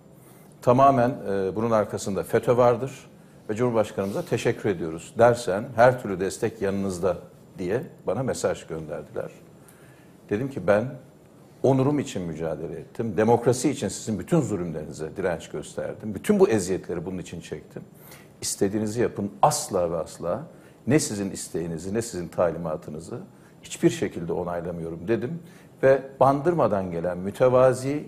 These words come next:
yerel basını dahi havaalanına sokmadılar. Dolayısıyla bu bile iktidarın ne kadar, e, acımasız, ne kadar demokrasiden, ne kadar, e, aydınlık bir, e, anlayıştan uzak olduğunu gösteriyordu.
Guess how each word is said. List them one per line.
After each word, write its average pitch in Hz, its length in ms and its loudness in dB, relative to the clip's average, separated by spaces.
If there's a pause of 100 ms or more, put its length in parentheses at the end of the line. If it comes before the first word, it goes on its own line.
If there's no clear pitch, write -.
(100)
yerel 123 420 8
basını 143 380 2
dahi 107 240 2
havaalanına 104 540 0
sokmadılar. - 760 -10 (420)
Dolayısıyla 151 560 4
bu - 140 8
bile 107 360 2 (180)
iktidarın 113 640 2
ne 127 120 2
kadar, 87 500 0
e, 87 200 -2
acımasız, 90 680 -4
ne 87 100 -6
kadar 87 340 -2
demokrasiden, 87 840 -2
ne 80 120 -4
kadar, 78 280 -4
e, 80 280 -8 (120)
aydınlık 107 480 2
bir, 82 380 -4
e, 82 200 0
anlayıştan 92 440 -4
uzak 87 260 -4
olduğunu 80 320 -8
gösteriyordu. 76 680 -10